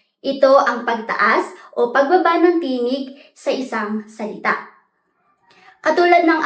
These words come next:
awit na may tono, sa pagsasalita rin meron din tayong, ah, mababa,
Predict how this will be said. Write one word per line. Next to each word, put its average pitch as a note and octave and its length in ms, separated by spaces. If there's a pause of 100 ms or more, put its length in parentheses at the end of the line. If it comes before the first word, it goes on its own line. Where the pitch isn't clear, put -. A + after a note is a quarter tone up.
(140)
awit F#4 320
na A#3 160
may A#3 160
tono, F#3 560
sa C#4+ 160
pagsasalita F4 720
rin C#4+ 160
meron C#4+ 320
din C#4 160
tayong, A3+ 560 (400)
ah, G3+ 240
mababa, A3+ 560